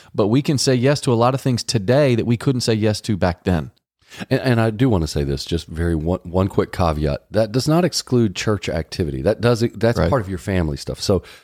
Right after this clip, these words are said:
Speaker 2: serving at the church, whether you're an elder or a
Speaker 1: Yeah.
Speaker 2: deacon,
Speaker 1: Uh, well, that's how you,
Speaker 2: doing the
Speaker 1: that's
Speaker 2: church
Speaker 1: where you raise
Speaker 2: activity.
Speaker 1: your kids.
Speaker 2: Exactly. So we, we were very much involved, and yes, we did have,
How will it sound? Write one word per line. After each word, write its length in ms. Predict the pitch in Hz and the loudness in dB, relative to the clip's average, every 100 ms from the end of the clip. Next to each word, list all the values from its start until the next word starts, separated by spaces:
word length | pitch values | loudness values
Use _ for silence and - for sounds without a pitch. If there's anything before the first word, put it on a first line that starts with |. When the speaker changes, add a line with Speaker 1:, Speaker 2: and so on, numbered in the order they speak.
| - | -6
Speaker 2:
serving 340 | - 113 110 | -2 0 -2
at 100 | 104 | -4
the 60 | 90 | -6
church, 320 | - 92 - | -4 -4 -2
whether 160 | 82 | -2
you're 180 | 78 76 | -2 -6
an 100 | 73 | -8
elder 280 | 82 82 85 | -4 -2 0
or 140 | 76 | -2
a 40 | 69 | -6
Speaker 1:
Yeah. 280 | 65 - 85 | -6 -6 -6
Speaker 2:
deacon, 300 | 80 71 117 | -8 -6 0
Speaker 1:
Uh, 80 | |
well, 100 | 120 | 2
that's 160 | 139 135 | 2 2
how 80 | 147 | 0
you, 160 | 110 | 2
Speaker 2:
doing 160 | 90 98 | 0 -2
the 60 | 90 | -2
Speaker 1:
that's 100 | 117 | 0
Speaker 2:
church 80 | |
Speaker 1:
where 80 | 127 | 2
you 80 | 98 | 2
raise 240 | 87 98 | 2 2
Speaker 2:
activity. 200 | 87 - 123 | 0 -2 -2
Speaker 1:
your 100 | 107 | -2
kids. 120 | - | -4
Speaker 2:
Exactly. 500 | 101 95 80 - 65 | -6 -4 -6 -8 -16
So 340 | - 101 90 - | -6 -2 -2 -4
we, 200 | 110 120 | -2 -2
we 200 | 101 113 | 2 2
were 440 | 101 113 113 107 80 | 2 4 4 2 -2
very 400 | 82 98 104 92 | -4 0 2 2
much 220 | 87 - | 0 -2
involved, 480 | 82 80 78 78 80 | -2 0 2 0 -2
and 120 | 78 | -2
yes, 280 | 78 78 - | 0 -2 -2
we 100 | 85 | -4
did 200 | 78 71 | -2 -4
have, 300 | 71 69 | -4 -6